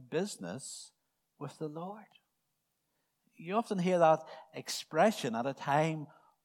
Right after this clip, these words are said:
of revival and the prayer meetings at revival. People met to pray, but they met to do business with the Lord. They weren't going through the motions. They were wanting to grab the very gates of heaven to shake them so the Lord would hear them and come down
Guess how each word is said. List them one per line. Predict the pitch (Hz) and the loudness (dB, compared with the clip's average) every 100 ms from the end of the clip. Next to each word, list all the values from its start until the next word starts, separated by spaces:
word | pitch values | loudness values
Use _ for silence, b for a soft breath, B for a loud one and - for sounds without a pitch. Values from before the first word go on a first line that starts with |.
| - | -8
of | 139 | -6
revival | 139 131 156 233 190 127 | -6 -2 0 0 0 -2
and | 110 113 | -2 -4
the | |
prayer | - 143 160 | -4 2 4
meetings | 185 143 135 127 | 4 2 0 -2
at | 135 | -4
revival. | 139 135 190 165 113 B B B - | -4 -2 0 0 -2 B B B 0
People | 196 233 214 | 2 4 4
met | 151 170 | 4 2
to | - | -2
pray, | - 139 151 | -4 2 2
but | 143 - B B - | 2 -4 B B -8
they | 156 | -4
met | 156 220 226 | 0 0 -2
to | 170 | -8
do | 127 - 160 180 165 - _ _ | -8 -4 -2 0 -2 -8 _ _
business | 156 196 - 233 - | -4 -4 -2 -4 -2
with | 208 | -4
the | 185 | -4
Lord. | 143 131 117 | 0 0 -2
They | |
weren't | 117 247 240 | 0 2 2
going | 220 196 | -2 -4
through | - 175 | -4 -2
the | 139 | -2
motions. | 151 208 131 113 B B B | -2 -4 -8 -10 B B B
They | 190 208 | 2 6
were | 202 180 | 6 4
wanting | 190 220 208 190 | 2 2 0 0
to | 185 | 0
grab | 165 180 196 170 | 2 6 6 4
the | 175 | 0
very | 170 170 151 | 0 0 -2
gates | - 202 196 - | -2 -2 -2 -4
of | 165 | -2
heaven | 170 185 185 | 0 0 0
to | 160 | -6
shake | 139 - 233 247 | -8 -2 -2 -2
them | 117 135 B B | -6 -6 B B
so | - 190 | -4 0
the | 190 | 0
Lord | 185 202 208 | 2 4 2
would | 196 - | 0 -2
hear | 202 262 | 0 0
them | 220 101 165 B B | 0 -2 -4 B B
and | 190 190 | -2 2
come | 208 202 | 2 4
down | 196 208 208 | 4 4 2